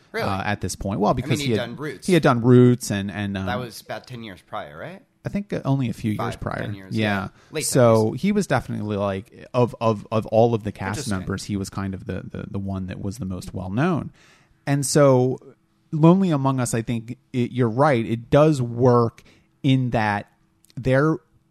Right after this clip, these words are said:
Speaker 2: they're doing the best they can with really awful material. And, you know, contrast it with the third season of the original series, where they had a, a lot of it was really awful material, but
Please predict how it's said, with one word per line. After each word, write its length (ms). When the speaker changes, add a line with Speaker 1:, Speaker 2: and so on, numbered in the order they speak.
Speaker 2:
they're 300
doing 360
the 100
best 380
they 140
can 580
with 160
really 320
awful 360
material. 800
And, 580
you 120
know, 140
contrast 600
it 100
with 120
the 80
third 280
season 280
of 80
the 120
original 400
series, 480
where 360
they 200
had 200
a, 60
a 240
lot 280
of 100
it 100
was 180
really 420
awful 340
material, 640
but 360